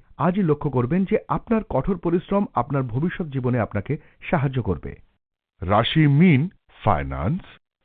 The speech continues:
Speaker 1: অর্থ সংক্রান্ত ব্যাপারে ঠিকঠাক পরিকল্পনা করে চলুন। কোনো জায়গা থেকে অপ্রত্যাশিত অর্থ পাবেন, যাতে আপনি কোনো বড় ঋণ শোধ করে দিতে পারবেন। এতে মানসিক শান্তি পাবেন। আপনি জানেন যে পয়সা ঠিকঠাক করে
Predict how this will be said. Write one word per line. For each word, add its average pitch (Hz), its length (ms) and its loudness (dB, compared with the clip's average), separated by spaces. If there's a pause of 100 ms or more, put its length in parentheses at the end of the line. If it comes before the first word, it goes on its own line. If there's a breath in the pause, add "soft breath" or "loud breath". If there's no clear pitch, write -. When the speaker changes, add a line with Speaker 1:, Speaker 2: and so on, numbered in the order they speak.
(280)
Speaker 1:
অর্থ 214 280 -2 (120)
সংক্রান্ত 240 420 -2
ব্যাপারে 185 460 -2
ঠিকঠাক - 480 -8
পরিকল্পনা 135 540 -2
করে 107 200 -4
চলুন। 80 340 -12 (680)
কোনো 220 200 4
জায়গা 139 320 0
থেকে 139 360 -6 (100)
অপ্রত্যাশিত 226 760 -4
অর্থ 131 360 -4
পাবেন, 117 360 -6
যাতে 151 260 -6
আপনি 127 260 -6
কোনো 151 220 -4
বড় 143 420 -4
ঋণ 202 180 -6
শোধ 147 200 -10
করে 120 260 -6
দিতে 107 200 -8
পারবেন। 76 400 -12 (440)
এতে 139 200 -6
মানসিক 117 460 -8
শান্তি 113 300 -10
পাবেন। 104 280 -8 (520)
আপনি 214 300 -4
জানেন 185 440 -4 (340)
যে 170 100 -2
পয়সা 175 460 -4
ঠিকঠাক 190 440 -8
করে 156 280 -6